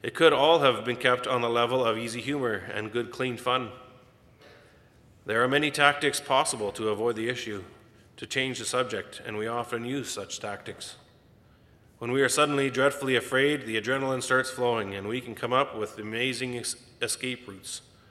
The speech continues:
"No, I'm fine, Your Majesty. Just a little tired lately," or whatever. When sudden tensions arise, we are adept at diffusing the situation.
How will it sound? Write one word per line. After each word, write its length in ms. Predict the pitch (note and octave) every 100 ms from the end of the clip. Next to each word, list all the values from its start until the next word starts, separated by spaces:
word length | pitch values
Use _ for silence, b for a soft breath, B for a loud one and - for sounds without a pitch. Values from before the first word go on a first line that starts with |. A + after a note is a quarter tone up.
| b b b b -
"No, 180 | A#2 B2+
I'm 200 | C3 C3+
fine, 360 | C3 C3 G#2 E2+ - - -
Your 120 | G#2+
Majesty. 600 | G#2 G#2 G2+ - G#2+ G#2+ - b b b b
Just 200 | D3+ -
a 60 | C#3
little 180 | D3
tired 320 | C3 C#3+ B2+ A2+
lately," 380 | A2+ A#2+ B2+ A#2+
or 100 | G#2+
whatever. 460 | A2 A#2 A#2+ F#2+ F2+ - - - _ _ _ _ b b b b b -
When 100 | F#2+
sudden 320 | C3+ C#3 C3+
tensions 480 | C3+ C#3 C3 C3 A#2+
arise, 560 | B2 B2 C#3 C3+ - - - -
we 160 | A2
are 140 | A2 G#2+
adept 380 | G#2 C3 A#2 -
at 180 | A2 G#2
diffusing 520 | G#2 A#2+ A#2 A2+ A#2
the 60 |
situation. 640 | G#2 A#2+ A#2 A#2 A#2 A2